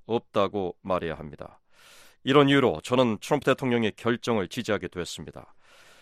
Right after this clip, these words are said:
김정은이 시리아에 넘기는 무기가 사람을 상대로 사용되지 않기를 저는 바랍니다.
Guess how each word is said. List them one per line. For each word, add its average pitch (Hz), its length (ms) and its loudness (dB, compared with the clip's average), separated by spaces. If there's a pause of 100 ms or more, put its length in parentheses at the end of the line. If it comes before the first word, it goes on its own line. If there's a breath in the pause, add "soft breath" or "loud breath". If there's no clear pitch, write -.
(220 soft breath)
김정은이 147 680 8
시리아에 143 440 6
넘기는 127 500 2
무기가 107 600 0
사람을 120 460 4
상대로 117 500 0
사용되지 101 540 -4
않기를 85 460 -6
저는 85 240 -8
바랍니다. 73 560 -14